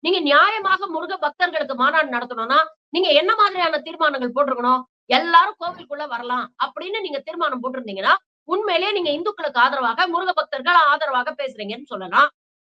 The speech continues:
முருகரே சாதி மறுப்பு திருமணம் பண்ணவரு. அப்ப சாதி மறுப்பு திருமணத்தை நாங்கள் ஆதரிக்கிறோம்,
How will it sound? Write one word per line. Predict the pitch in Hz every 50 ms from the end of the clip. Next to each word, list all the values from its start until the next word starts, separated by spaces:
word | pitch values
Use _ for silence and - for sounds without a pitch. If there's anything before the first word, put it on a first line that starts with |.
| _ -
முருகரே | 254 349 427 403 427 392 392 480
சாதி | - - 392 403 415 466 480
மறுப்பு | 403 359 349 247 -
திருமணம் | - 294 302 311 294 285 254 247
பண்ணவரு. | 220 202 185 180 175 240 330 370 359 - _ _ _ _ _ _ _ _ _ -
அப்ப | 302 - 359 339
சாதி | - 339 349 427 466 494 523
மறுப்பு | 440 392 - 370 - 320
திருமணத்தை | - 359 359 370 370 349 - - 381
நாங்கள் | 427 403 339 311 285 269 254
ஆதரிக்கிறோம், | 277 320 330 349 311 - - 240 254 277 269 -